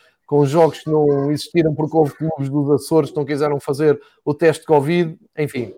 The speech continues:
temos que agora dar com isto, mas isto leva-me ao próximo patamar, que é,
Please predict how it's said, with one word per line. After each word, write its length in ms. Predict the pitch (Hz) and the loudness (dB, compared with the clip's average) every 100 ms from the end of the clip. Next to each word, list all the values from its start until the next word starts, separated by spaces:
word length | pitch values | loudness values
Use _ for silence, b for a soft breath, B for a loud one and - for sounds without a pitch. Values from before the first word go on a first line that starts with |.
| _ | _
temos 180 | 151 143 | -6 -6
que 120 | _ | _
agora 280 | 147 151 139 b b b | 0 0 0 b b b
dar 220 | 135 160 160 | 2 4 4
com 240 | 151 151 | 0 0
isto, 220 | 185 185 | 0 -4
mas 220 | 185 180 - | -2 -2 -2
isto 280 | 208 196 208 | -8 -6 -2
leva-me 280 | 226 240 | 0 0
ao 80 | 240 | 0
próximo 340 | 233 220 208 180 | 0 -4 -4 -6
patamar, 540 | 190 175 147 160 170 | -6 -4 -2 -4 -4
que 160 | - 147 | -6 -4
é, 220 | 160 | -4